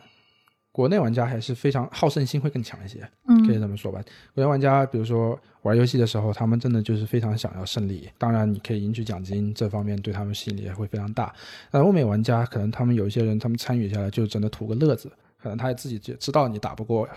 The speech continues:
Speaker 1: 当，他当炮灰他是很乐意的。但如果亚-，亚洲玩家让他去做炮灰的话，他可能会非常的不乐意。就竞技性，亚洲玩家会更强一些。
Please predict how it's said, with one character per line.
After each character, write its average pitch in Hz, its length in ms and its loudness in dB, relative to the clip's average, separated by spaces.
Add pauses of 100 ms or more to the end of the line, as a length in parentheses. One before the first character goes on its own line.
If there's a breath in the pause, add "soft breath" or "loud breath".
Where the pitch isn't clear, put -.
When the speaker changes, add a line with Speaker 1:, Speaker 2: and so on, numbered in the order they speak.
Speaker 1:
当， 143 180 4
他 156 120 0
当 147 200 2
炮 135 180 2
灰 123 180 2
他 127 160 -2
是 127 80 0
很 117 160 -2
乐 107 140 -2
意 107 160 -4
的。 - 160 -14 (340 loud breath)
但 127 240 2 (240)
如 135 80 -2
果 127 120 4
亚-， 143 240 4 (100)
亚 156 140 -2
洲 135 120 0
玩 117 160 -2
家 117 220 2 (140)
让 120 140 -2
他 113 140 -4
去 120 200 -2
做 117 220 0
炮 120 200 0
灰 120 180 0
的 123 80 2
话， 107 220 -2
他 110 100 -4
可 - 160 -8
能 107 100 -6
会 107 140 0 (220)
非 123 100 -2
常 101 160 -4
的 - 80 -14
不 - 100 -14
乐 104 100 -10
意。 110 180 -16 (440)
就 113 180 0
竞 139 280 4
技 127 220 4
性， 110 340 2 (120)
亚 107 120 2
洲 98 100 4
玩 92 120 2
家 95 80 0
会 95 80 2
更 98 160 -2
强 98 280 -10
一 90 60 -8
些。 - 180 -12